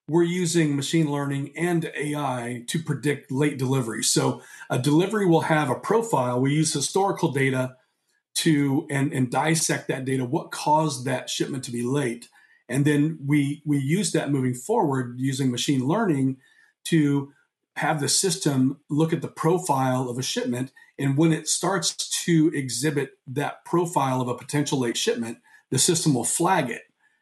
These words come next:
And so, and then we use Chat G P T. Once that, once that shipment is flagged, Chat G P T will, uh, will pin an email to the customer or to the stakeholders and tell them, "Hey, this particular shipment shows all the,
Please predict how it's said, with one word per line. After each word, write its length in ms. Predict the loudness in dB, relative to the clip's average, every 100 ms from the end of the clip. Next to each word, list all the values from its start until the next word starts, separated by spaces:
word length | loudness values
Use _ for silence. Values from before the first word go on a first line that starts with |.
| _
And 280 | -2 0 2
so, 520 | 2 2 2 2 0 2
and 180 | 2
then 340 | 4 4 2 -2 _ _ _
we 120 | 0 2
use 600 | 4 4 2 0 -2 -4
Chat 340 | 0 0 -2
G 160 | -4 -4
P 140 | -6
T. 340 | -6 0 2 2
Once 260 | 0 -2
that, 220 | -2 -6 -8 _
once 300 | -2 0 0
that 180 | -2 -2
shipment 300 | -2 0 0
is 100 | -2
flagged, 460 | 0 2 2 0 -4 -14 -20 -10 0
Chat 280 | 2 2
G 160 | 2 0
P 180 | 0 -4
T 500 | 0 2 2 2 -2 -16 _ _
will, 480 | 2 2 2 0 -2
uh, 260 | -2 -2 -2
will 140 | -2 -2
pin 200 | 0 2
an 120 | 4
email 480 | 2 2 0 -2 -4
to 140 | -2
the 100 | -2
customer 640 | -2 -4 -2 0 -2 -2 -8 _ _ -4
or 160 | -4
to 120 | 0 -2
the 80 |
stakeholders 640 | 0 0 0 -2 0 0 2
and 180 | 0 0
tell 180 | 0 2
them, 260 | 0 0 -4 -18 -2
"Hey, 140 | 2 2
this 220 | 2 0
particular 400 | 0 0 0 0
shipment 400 | 2 0 0 0
shows 280 | 2 2 0
all 340 | 0 2 2
the, 260 | 2 -2